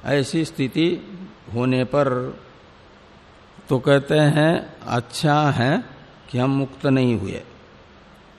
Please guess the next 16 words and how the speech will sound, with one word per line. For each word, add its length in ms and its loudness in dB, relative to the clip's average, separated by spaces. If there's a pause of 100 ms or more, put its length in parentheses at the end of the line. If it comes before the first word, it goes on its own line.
(360)
संसार 560 2
में 180 4
हैं, 320 2 (200)
ये 140 -2
बहुत 260 -2
अच्छा 340 -6
है। 260 -10 (2750)
ये 80 0
तो 140 2
विद्वान 460 6
की 120 2
स्थिति 280 0
ऐसी 280 2
होती 320 2
है 160 4
ना। 280 -4